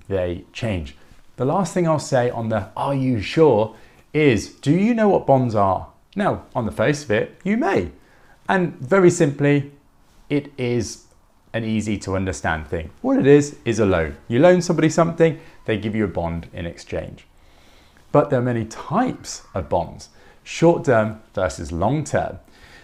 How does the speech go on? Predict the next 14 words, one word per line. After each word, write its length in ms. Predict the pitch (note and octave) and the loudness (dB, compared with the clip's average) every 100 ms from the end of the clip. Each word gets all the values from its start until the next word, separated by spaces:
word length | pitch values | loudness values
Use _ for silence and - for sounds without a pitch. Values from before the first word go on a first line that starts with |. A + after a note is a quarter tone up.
| - | -4
So 140 | B2+ | -2
short-term 680 | - - A3+ B3+ - C3+ G2+ | -2 0 2 2 2 0 2
bond 280 | F#2 E2+ - | 0 0 -2
is 180 | A2+ G2 | -6 -6
where 300 | A2 A#2+ A#2+ | -2 0 0
the 140 | A#2 G2+ | -2 -6
duration 680 | - A2+ B2+ E3+ E3 - | -4 -2 4 4 4 0
is 120 | C#3+ A#2+ | 0 0
short, 340 | - F2 - | -2 -2 -4
could 140 | - | -8
be 100 | A#3 | -4
even 260 | A#3 C3+ G#2 | -2 -2 -4
thirty 520 | - C#3 A#2 G2 G2 | -4 0 0 0 -4
days, 500 | A#2+ C#3 C#3 F2+ - | -2 0 0 -2 -6